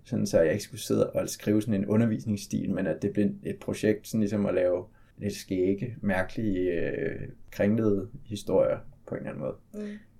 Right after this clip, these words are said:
Speaker 1: Der, der fangede det faktisk lidt min interesse, og jeg begyndte også at skrive i gymnasiet, begyndte at skrive nogle små bøger og sådan noget, som jeg holdt for mig selv, som ligger på en hylde et eller andet sted, eller nede i kælderen.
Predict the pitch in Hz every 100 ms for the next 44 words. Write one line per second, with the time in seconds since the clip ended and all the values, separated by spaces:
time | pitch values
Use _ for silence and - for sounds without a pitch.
0 | - 131 - - 120 110 113 127 - 98
1 | 110 107 107 98 95 87 92 113 95 -
2 | 113 104 - - - 107 113 - 90 -
3 | - - 104 104 - 101 104 98 90 67
4 | - - 101 95 98 95 82 92 - 95
5 | 87 85 - - - - - - 95 85
6 | 78 - - - 95 - - - - 95
7 | 87 - - - 85 87 101 101 90 85
8 | 98 101 92 90 92 - 90 92 87 85
9 | 104 104 92 - 92 90 92